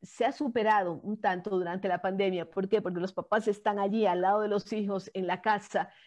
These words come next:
eh, viendo cómo se conectan, estableciendo a lo mejor algunas responsabilidades con las tareas, etcétera. Eh, yo diría que los padres de familia se dieron cuenta de la importancia de la escuela, probablemente algunos porque no saben qué hacerse con los hijos en la casa,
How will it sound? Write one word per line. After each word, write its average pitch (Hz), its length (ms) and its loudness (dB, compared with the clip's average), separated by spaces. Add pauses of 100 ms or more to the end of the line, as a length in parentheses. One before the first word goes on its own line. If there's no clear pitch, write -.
(140)
eh, 185 240 2
viendo 208 320 0
cómo 190 180 -4
se - 140 -6
conectan, 185 880 -6
estableciendo 190 1160 0
a 175 80 -2
lo 175 100 -4
mejor 196 440 0 (280)
algunas 196 400 0
responsabilidades 190 920 0
con 180 140 -6
las 170 160 -8
tareas, 190 500 0
etcétera. 170 600 -2 (400)
Eh, 170 200 -4
yo 226 120 4
diría 247 280 -2
que 226 160 -4
los 185 320 -4
padres 214 340 0
de 214 100 0
familia 214 360 0
se 202 100 -2
dieron 202 220 0
cuenta 196 300 -2
de 214 80 0
la 180 80 -2
importancia 175 600 -2
de 165 60 2
la 156 60 0
escuela, 180 420 2
probablemente 180 640 -2
algunos 208 400 0
porque 175 180 -2
no 180 80 -2
saben 202 280 0
qué 202 80 2
hacerse 202 300 -2
con 185 120 -4
los 175 140 -8
hijos 202 280 -4
en 190 100 0
la 190 100 0
casa, 220 360 0